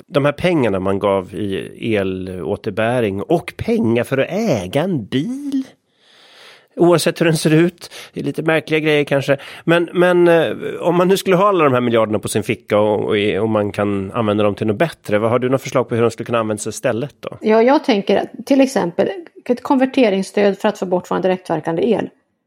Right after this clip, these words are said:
Speaker 2: Det t-, ligger högst upp på min önskelista. Då hade
Speaker 1: Mm.
Speaker 2: vi, det, det är ett ste-, ett steg i rätt riktning. Då får vi möjlighet att ta bort den belastning som vi, som vi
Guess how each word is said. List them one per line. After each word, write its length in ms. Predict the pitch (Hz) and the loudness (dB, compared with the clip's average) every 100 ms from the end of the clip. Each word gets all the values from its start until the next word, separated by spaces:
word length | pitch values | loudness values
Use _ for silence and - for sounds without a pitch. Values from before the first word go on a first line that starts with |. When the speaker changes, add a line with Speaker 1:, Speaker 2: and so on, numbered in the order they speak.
| _ _ _ | _ _ _
Speaker 2:
Det 240 | 202 240 247 | 0 2 2
t-, 140 | - | 0
ligger 280 | 240 220 202 202 - | 0 2 2 -2 -2
högst 320 | 214 - - | -2 -2 -4
upp 100 | 202 | -2
på 80 | 202 | 0
min 200 | 208 196 | 0 0
önskelista. 640 | 185 - 165 165 - 196 - _ _ - | -4 -4 -6 -6 -6 -10 -10 _ _ -2
Då 100 | 226 | 2
hade 160 | 220 | 4
Speaker 1:
Mm. 140 | 208 208 | 4 2
Speaker 2:
vi, 60 | |
det, 300 | - 226 226 220 | 2 4 4 4
det 100 | 233 | 2
är 60 | |
ett 80 | 226 | 2
ste-, 240 | - - - | -2 -4 0
ett 180 | 269 277 | -2 -2
steg 320 | - 208 202 | 2 2 4
i 40 | |
rätt 240 | 190 180 - | 0 -2 -4
riktning. 320 | 185 - 190 | -6 -4 -2
Då 100 | 226 | -2
får 160 | 226 214 | 0 0
vi 240 | 214 208 - - - | 2 0 -8 -8 0
möjlighet 320 | 226 190 185 | 2 2 0
att 80 | 190 | -2
ta 100 | 196 | -2
bort 460 | 185 190 - - - _ - | 2 0 -2 -12 -12 _ -2
den 220 | 202 190 - | 0 0 -2
belastning 600 | 202 196 180 - 196 180 | 0 0 -2 -4 -6 -6
som 240 | - 185 | -4 -6
vi, 160 | 175 175 | -4 -8
som 240 | - 190 | -6 -6
vi 240 | 180 185 | -2 -2